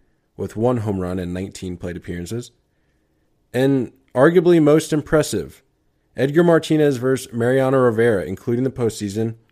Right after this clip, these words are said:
slashed five seventy-nine, six fifty-two, and one oh five three in twenty-three plate appearances. He had the highest batting average of anybody with ten plus at-bats against Mariano Rivera.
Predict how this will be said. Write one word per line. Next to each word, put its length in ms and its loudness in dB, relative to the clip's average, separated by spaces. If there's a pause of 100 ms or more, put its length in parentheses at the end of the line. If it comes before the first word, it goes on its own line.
(560)
slashed 380 0
five 320 0
seventy-nine, 760 -2
six 280 -6
fifty-two, 760 -6 (360)
and 220 -4
one 240 0
oh 240 2
five 460 -2
three 800 -2 (640)
in 140 -4
twenty-three 460 -4
plate 260 -4
appearances. 600 -12 (460)
He 140 -6
had 160 0
the 80 -2
highest 420 0
batting 320 2
average 320 0
of 220 -2
anybody 480 2
with 200 -4
ten 280 -4
plus 400 -6 (320)
at-bats 680 -4 (220)
against 460 -6
Mariano 400 -6
Rivera. 400 -12